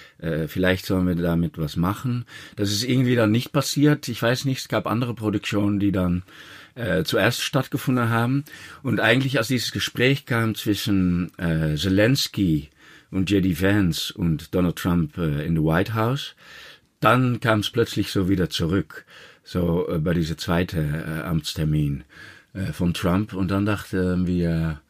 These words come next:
ja, das ist doch eigentlich so verrückt, was da jetzt passiert. Lass uns mal schauen, wie können wir, äh, verstehen, was jetzt passiert,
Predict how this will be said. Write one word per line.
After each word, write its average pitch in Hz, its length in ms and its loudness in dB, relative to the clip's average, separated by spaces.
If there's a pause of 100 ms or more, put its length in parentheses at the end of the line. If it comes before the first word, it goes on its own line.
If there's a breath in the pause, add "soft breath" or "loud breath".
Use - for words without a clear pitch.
(540 soft breath)
ja, 80 360 -2
das 85 180 -2
ist 85 180 -6
doch 85 120 -4
eigentlich 82 640 0
so 92 160 0
verrückt, 78 420 -2
was 73 140 -4
da 76 80 -2
jetzt 73 260 -2
passiert. 76 520 -4 (480 loud breath)
Lass 87 240 -2
uns 92 180 -2
mal 85 100 0
schauen, 87 640 2
wie 92 140 0
können 92 360 2
wir, 80 340 0 (580 soft breath)
äh, 82 420 -4
verstehen, 123 640 2
was 101 140 2
jetzt 107 260 2
passiert, 101 580 -2